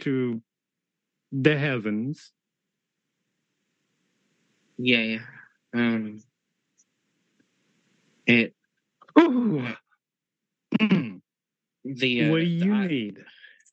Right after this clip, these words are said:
Speaker 2: That's, whoa, um, I don't know. I don't know how to, uh,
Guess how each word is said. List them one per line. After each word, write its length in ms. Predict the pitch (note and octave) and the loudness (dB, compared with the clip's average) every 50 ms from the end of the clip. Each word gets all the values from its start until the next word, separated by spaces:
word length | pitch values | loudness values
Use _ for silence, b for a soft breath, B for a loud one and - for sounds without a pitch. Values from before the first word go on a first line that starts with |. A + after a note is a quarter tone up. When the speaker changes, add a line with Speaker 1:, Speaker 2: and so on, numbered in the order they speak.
| _ _ _ _ _ _ - _ _ _ _ _ _ _ _ _ _ _ _ _ _ _ _ _ _ _ _ _ _ _ _ _ _ _ _ _ _ _ _ _ - | _ _ _ _ _ _ -20 _ _ _ _ _ _ _ _ _ _ _ _ _ _ _ _ _ _ _ _ _ _ _ _ _ _ _ _ _ _ _ _ _ 2
Speaker 2:
That's, 420 | C#3 D#3 D#3 D3 D3+ - - - | 4 4 4 2 -2 -4 -4 -2
whoa, 340 | C#3+ F3 F3 D#3+ D3 C3 A2+ B B B B B B - | -2 0 0 0 0 -2 -4 B B B B B B -8
um, 560 | C#3+ C#3+ D3 D3 C#3 C3 B2 A2+ G#2+ G#2 G2+ _ - _ _ _ _ _ _ _ _ _ _ _ _ _ _ _ _ _ _ _ _ _ _ _ | -4 -2 -2 -2 -2 -2 -4 -6 -6 -10 -14 _ -20 _ _ _ _ _ _ _ _ _ _ _ _ _ _ _ _ _ _ _ _ _ _ _
I 100 | - D3 | 0 0
don't 220 | D#3 D#3 C3+ B2+ | 2 2 0 0
know. 420 | B2 C3 C#3 C3+ B2 A2+ A2 A2 - _ | -2 -2 -2 -2 -4 -4 -6 -8 -12 _
I 80 | B2 B2 | -14 -8
don't 220 | A#2+ C3+ C#3 B2 | -4 -4 -4 -4
know 160 | A2+ B2 B2 B2 | -4 -8 -8 -8
how 220 | B2+ B2+ A#2+ A#2 | -6 -4 -4 -4
to, 300 | A#2 - - A#2+ A#2 A2+ | -4 -4 -4 -2 -2 -2
uh, 220 | A2 G#2+ A2 A2+ | -2 -4 -4 -6